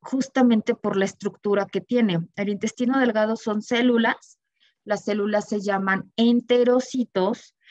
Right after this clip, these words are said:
y estos enterocitos tienen microvellosidades, ¿sale? Que se llaman borde en cepillo. Estas microvellosidades permiten tener una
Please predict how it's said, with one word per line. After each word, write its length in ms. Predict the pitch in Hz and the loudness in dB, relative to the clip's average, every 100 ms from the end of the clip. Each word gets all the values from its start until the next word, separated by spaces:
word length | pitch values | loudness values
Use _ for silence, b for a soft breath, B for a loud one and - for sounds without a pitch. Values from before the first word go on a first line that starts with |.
| b _ | b _
y 140 | 226 | 0
estos 320 | 226 233 220 | 0 -2 0
enterocitos 800 | 254 240 240 240 - 180 208 208 | 0 2 2 0 -4 -8 -8 -8
tienen 460 | - 202 202 208 208 | -6 -4 -2 -2 0
microvellosidades, 1400 | 220 - 220 202 185 170 165 180 175 165 151 - - _ _ _ _ | 0 0 0 2 2 0 0 -2 -2 -2 -2 -10 -20 _ _ _ _
¿sale? 340 | 156 208 254 | -6 -4 -4
Que 80 | 185 | -6
se 160 | 185 170 | -6 -4
llaman 480 | 175 180 190 196 | -2 0 -2 -2
borde 360 | 170 175 175 180 | -2 -2 -2 -4
en 100 | 180 | -4
cepillo. 500 | 180 160 160 143 - - _ B B B B B B - | -8 -6 -6 -8 -12 -18 _ B B B B B B -2
Estas 340 | 330 - 381 | -2 0 0
microvellosidades 1120 | 339 247 240 220 202 208 233 208 208 226 - | 0 0 0 0 0 0 0 0 0 -2 -2
permiten 520 | 214 202 202 202 208 | -2 -2 -4 -6 -6
tener 540 | - 190 190 196 208 - _ - | -4 -4 -2 -2 -2 -6 _ -8
una 720 | 202 202 208 208 208 208 | -6 -4 -2 0 0 -2